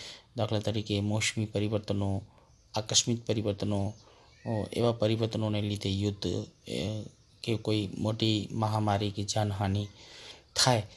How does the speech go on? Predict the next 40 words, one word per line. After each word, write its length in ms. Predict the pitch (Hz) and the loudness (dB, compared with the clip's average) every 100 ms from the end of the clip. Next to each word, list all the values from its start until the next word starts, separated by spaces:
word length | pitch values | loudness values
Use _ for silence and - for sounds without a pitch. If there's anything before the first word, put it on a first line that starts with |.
| - - | -12 -2
તો 60 | |
એના 200 | 110 123 | 2 4
લીધે 360 | 113 110 113 113 | 4 2 2 0
અર્થતંત્ર 680 | - 117 - 117 110 117 113 | 0 -2 -2 0 0 0 -2
પીછેહટ 640 | 113 113 113 107 113 113 | 0 2 2 2 0 0
કરે 280 | - 135 117 | 2 2 2
છે. 200 | - 107 | 0 -2
તો 140 | 104 | -2
એવા 280 | 95 110 110 | -2 0 0
પરિવર્તનો 540 | - 110 107 98 104 | 0 -2 -2 -2 -4
એ 200 | 101 104 | -2 -4
ખરાબ 320 | 113 - 131 117 | -2 0 2 2
પરિવર્તનો 500 | 110 107 104 101 101 | 0 2 0 0 0
છે. 260 | 104 107 127 - - - - - - | 0 -2 -4 -8 -14 -14 -16 -12 -2
તો 340 | 135 135 - - - | 0 0 -2 -10 -2
એના 240 | 120 131 139 | 2 4 4
લીધે 320 | 123 117 117 | 4 4 2
પણ, 340 | 117 123 120 | 2 2 0
અ, 340 | - 120 117 117 | -2 0 2 2
વ્યક્તિઓની 640 | 117 117 - 113 113 110 | 0 0 2 4 4 2
ડિમાન્ડ 400 | 110 110 110 107 | 2 4 4 2
ઉપર 200 | 107 101 | 0 0
અસર 300 | 113 - 117 | 0 0 0
થાય 300 | 117 104 104 | 0 0 0
છે 240 | - 113 | -2 -2
અને 320 | 92 104 104 | 0 0 0
એના 160 | 101 107 | 0 0
લીધે 560 | 104 98 - 104 104 101 | 0 -4 -4 0 0 0
વેપાર, 500 | 104 101 104 104 107 - - - - - | -2 0 2 2 0 -16 -20 -20 -10 -2
અ, 40 | |
ઉત્પાદન 580 | - 117 - 123 117 107 | 2 2 4 2 4 2
ઉપર 260 | 101 104 | 2 0
અસર 240 | 101 - 101 | -2 -2 -6
થાય 280 | - 104 98 | -2 0 0
છે 200 | - 110 | -2 -2
અને 140 | 101 | 0
ઉત્પાદન 600 | 98 107 - 101 101 98 | -2 -4 -2 -2 0 0
લીધે 260 | 98 101 98 | 0 0 0
વેપાર 360 | 95 - 98 | 0 0 0
ઉપર 380 | 95 98 117 | 0 0 0